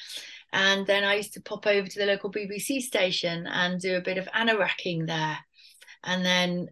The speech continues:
um, I got a bit fed up with working for the A A 'cause fo-, um, then I, and, and they got, there was a local radio station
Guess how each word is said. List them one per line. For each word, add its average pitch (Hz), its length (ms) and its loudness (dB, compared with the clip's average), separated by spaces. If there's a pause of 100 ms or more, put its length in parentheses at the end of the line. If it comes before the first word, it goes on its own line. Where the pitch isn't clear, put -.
um, 175 560 -2
I 185 120 -2
got 185 140 -2
a 165 40 -12
bit 156 180 -2
fed 185 160 0
up 208 160 4
with 160 140 -8
working 156 320 0
for 170 100 -4
the 165 120 -2
A 156 220 0
A 156 340 -2 (420)
'cause 156 180 -8
fo-, - 300 -6 (100)
um, 165 380 -6
then 175 180 -8
I, 170 160 -8
and, 180 240 -8 (240)
and 185 100 -6
they 180 120 0
got, - 160 0
there 208 60 -2
was 202 100 -4
a 208 40 -2
local 208 200 0
radio 320 260 4
station 190 460 -2